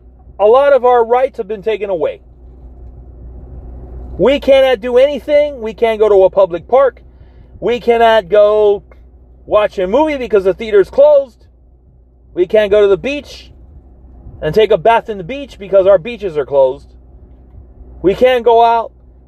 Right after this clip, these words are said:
for a ride because the, pu-, the cops will pull us over. Hell, you can't even,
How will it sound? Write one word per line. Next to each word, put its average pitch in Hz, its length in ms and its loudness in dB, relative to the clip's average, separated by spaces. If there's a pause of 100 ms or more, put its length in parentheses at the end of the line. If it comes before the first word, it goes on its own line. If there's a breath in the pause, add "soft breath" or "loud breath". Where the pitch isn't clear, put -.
for 208 240 2
a - 20 4
ride 277 460 2
because 180 260 -6
the, 190 80 -6
pu-, - 220 -6
the 180 120 -4
cops 254 280 -6
will 240 80 -8
pull 247 240 2
us 233 140 0
over. 277 380 2 (540)
Hell, 277 260 0
you 269 180 -10
can't 277 260 -2
even, 220 480 -8